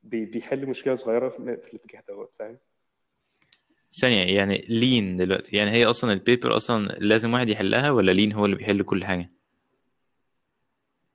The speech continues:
Speaker 1: مم، لين مش بيحل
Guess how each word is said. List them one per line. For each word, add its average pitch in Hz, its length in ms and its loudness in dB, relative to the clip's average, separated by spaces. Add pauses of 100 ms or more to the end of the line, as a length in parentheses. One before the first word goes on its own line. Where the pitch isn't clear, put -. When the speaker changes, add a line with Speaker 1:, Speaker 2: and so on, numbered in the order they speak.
(1000)
Speaker 1:
مم، 113 640 -8
لين 151 220 -4
مش 147 120 -4
بيحل - 400 -8